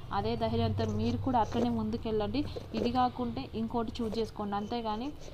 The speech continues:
ఖచ్చితంగా మీకు కూడా నా, చదువుతున్నారు అని అంటే మీకు job చేయాలని interest ఉంది కాబట్టే చదువుతారు ఎవరైనా కానీ. క్విట్ ఒకవే-, డిఎస్సిఏ కావాలి, నేను డిఎస్సిఏ చదవాలి అనుకుంటే మాత్రం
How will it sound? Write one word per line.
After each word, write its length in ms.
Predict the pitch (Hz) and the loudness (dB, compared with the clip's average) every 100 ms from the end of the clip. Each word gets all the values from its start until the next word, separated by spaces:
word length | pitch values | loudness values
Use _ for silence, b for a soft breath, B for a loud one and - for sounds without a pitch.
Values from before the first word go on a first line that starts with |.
| - | -6
ఖచ్చితంగా 400 | 220 - 262 277 | -6 -2 0 2
మీకు 320 | 277 262 254 | 0 0 0
కూడా 160 | 285 269 | 0 2
నా, 240 | 262 240 - | 2 2 2
చదువుతున్నారు 540 | 240 226 220 254 254 247 | 0 2 0 2 2 4
అని 180 | 240 | 2
అంటే 240 | 233 233 277 | 0 -2 -4
మీకు 340 | 262 254 254 | -4 -6 -4
job 380 | 233 214 233 233 | -4 -2 -2 0
చేయాలని 420 | 240 240 247 254 | 0 2 2 0
interest 380 | 226 214 247 254 | -2 -4 -4 -2
ఉంది 160 | 226 233 | -2 0
కాబట్టే 440 | 233 240 233 302 302 B B - | 0 0 -2 -4 -6 B B -2
చదువుతారు 400 | 233 226 202 196 | -2 0 -2 0
ఎవరైనా 460 | 196 226 220 208 | 0 0 0 -2
కానీ. 220 | 202 233 | -4 -4
క్విట్ 580 | 294 - - - 247 - | -6 -8 -10 -6 -4 -4
ఒకవే-, 600 | - 220 220 233 233 202 | -4 -2 0 0 0 -2
డిఎస్సిఏ 680 | 226 254 285 - 302 294 294 | 0 2 2 0 4 6 6
కావాలి, 580 | 269 233 226 220 233 - | 6 4 4 0 -2 -4
నేను 180 | 226 226 | -4 -4
డిఎస్సిఏ 600 | 226 226 240 - 247 262 | -2 -2 -2 -4 0 0
చదవాలి 560 | 269 247 220 208 208 202 | 0 -2 -2 0 0 0
అనుకుంటే 400 | 202 - 208 208 | -2 -4 -4 -4
మాత్రం 400 | 202 202 254 | -4 -4 -4